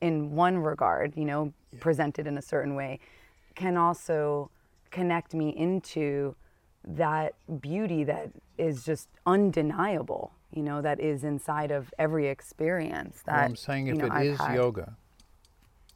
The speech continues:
Speaker 2: if it is yoga,
Speaker 1: Yeah.
Speaker 2: it will immediately be the participation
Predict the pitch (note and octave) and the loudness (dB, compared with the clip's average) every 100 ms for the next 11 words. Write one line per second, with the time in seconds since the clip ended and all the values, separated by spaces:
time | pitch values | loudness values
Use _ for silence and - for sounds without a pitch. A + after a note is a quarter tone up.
0 | - A2 A#2 A2 B2+ A#2+ A#2+ F2 E2+ F#2 | -14 -8 -4 2 2 2 -2 -2 -6 -10
1 | A#2 D3 D3+ B2+ - - - G#2+ G2+ A2 | -8 -4 -2 -4 -12 -20 -12 -12 -6 -2
2 | G#2+ G2+ G#2 - G#2 G2+ A2 B2+ B2+ G#2+ | -2 -2 -6 -12 -10 -8 -6 -6 -6 -6
3 | - F2 F2 A2 - A2 G2+ F#2 A2 _ | -8 -12 -12 -16 -12 -8 -8 -8 -14 _
4 | _ _ _ _ - - G#2+ - B2 - | _ _ _ _ -16 -14 -12 -10 -10 -10
5 | - - A2+ A2+ - E2+ F#2+ | -12 -6 -6 -6 -12 -14 -14